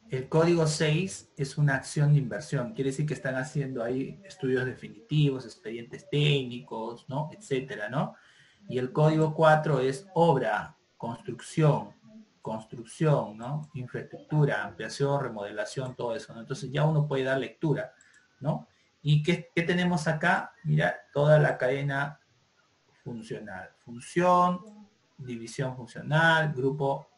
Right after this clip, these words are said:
funcional, ¿ve? Bien, vamos a crear nuestra meta, porque tenemos que ejecutar esa actividad de ciclovía recreativa, y no tenemos que vincular eso a logística, a contabilidad y a tesorería, ¿ya? El punto de partida es la parte presupuestal.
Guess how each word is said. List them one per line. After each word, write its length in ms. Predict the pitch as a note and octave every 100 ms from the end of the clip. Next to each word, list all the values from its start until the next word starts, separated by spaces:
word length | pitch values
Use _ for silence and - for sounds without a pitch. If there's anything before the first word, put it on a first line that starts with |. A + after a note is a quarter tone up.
| _
funcional, 640 | - A2 A2 G#2 G2+ E2+ - _ -
¿ve? 240 | F3 G3 _ _ - - - _ D3+
Bien, 220 | E3 A#2
vamos 300 | D3 G3 G#3
a 80 | F3+
crear 240 | D#3 E3
nuestra 300 | E3+ D3 D3+
meta, 320 | D#3+ D3+ - -
porque 180 | -
tenemos 260 | C#3+ D#3 E3+
que 100 | E3+
ejecutar 440 | D#3 D3 D3 D#3
esa 200 | D#3 D3+
actividad 280 | D3+ - C3
de 60 | C#3+
ciclovía 440 | D3 - B2 C#3
recreativa, 600 | C#3+ C3+ A2 - D3+ A2+
y 40 | -
no 100 | D3+
tenemos 300 | - C#3 D3+
que 340 | C#3+ B2 - _ _ _ -
vincular 480 | B2 B2 C3 C3+
eso 260 | C3+ - C#3
a 60 | B2+
logística, 840 | A2+ - D3+ C#3+ D3 - B2 A#2+
a 60 | -
contabilidad 600 | A#2 A#2 A#2 C3 C3 B2
y 20 |
a 80 | -
tesorería, 640 | - A2+ A#2 D3 B2+ G2
¿ya? 160 | B2+ D3
El 80 | B2
punto 280 | - C#3 D3
de 60 |
partida 360 | - B2+ - C3+
es 40 |
la 160 | C3 -
parte 240 | - -
presupuestal. 680 | - - - - - - -